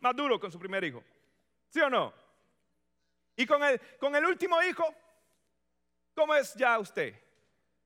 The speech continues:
Ah, el chiquito.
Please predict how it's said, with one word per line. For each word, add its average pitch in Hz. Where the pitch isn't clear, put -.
Ah, 143
el 247
chiquito. 175